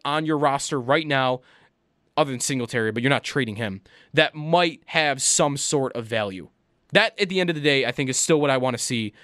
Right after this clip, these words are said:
uh, from the Bills at that position. Find a way to trade McCoy. I get that he's been a Bill. I get that he's gonna be a Hall of Famer. He should be a Hall of Famer.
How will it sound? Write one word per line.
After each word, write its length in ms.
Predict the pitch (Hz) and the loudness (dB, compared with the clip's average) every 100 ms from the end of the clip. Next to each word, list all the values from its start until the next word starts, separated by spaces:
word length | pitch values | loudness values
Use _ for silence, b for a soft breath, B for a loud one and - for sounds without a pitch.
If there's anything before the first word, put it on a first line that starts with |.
| b | b
uh, 160 | - 117 | -2 0
from 220 | - 139 | 0 -2
the 60 | 127 | 0
Bills 260 | 123 120 | 0 0
at 40 | 110 | 0
that 120 | 110 | -4
position. 400 | 107 104 95 87 - _ | -4 -6 -6 -10 -16 _
Find 300 | - 190 214 | 0 2 2
a 60 | 214 | 0
way 340 | 190 180 180 b | 0 0 -2 b
to 80 | - | -12
trade 260 | - 170 175 | -2 2 2
McCoy. 460 | 165 - 139 139 - | 0 0 2 2 2
I 80 | |
get 360 | 123 123 170 180 _ _ | -2 2 0 0 _ _
that 100 | 147 | -4
he's 120 | 156 | -4
been 200 | 131 156 | 0 2
a 40 | 156 | 2
Bill. 360 | 139 143 139 | 2 2 2
I 100 | - | 0
get 260 | 120 160 160 | -2 -2 0
that 100 | 160 | -2
he's 100 | 151 | 0
gonna 140 | 160 | 0
be 100 | 156 | 0
a 60 | 127 | -2
Hall 240 | - 165 | 2 2
of 100 | 175 | 2
Famer. 320 | - 147 139 | 0 0 0
He 60 | 135 | -2
should 240 | 131 190 | 0 0
be 80 | 156 | 2
a 80 | 123 | 0
Hall 160 | 117 107 | 0 -4
of 80 | |
Famer. 340 | 104 110 107 | -4 -6 -6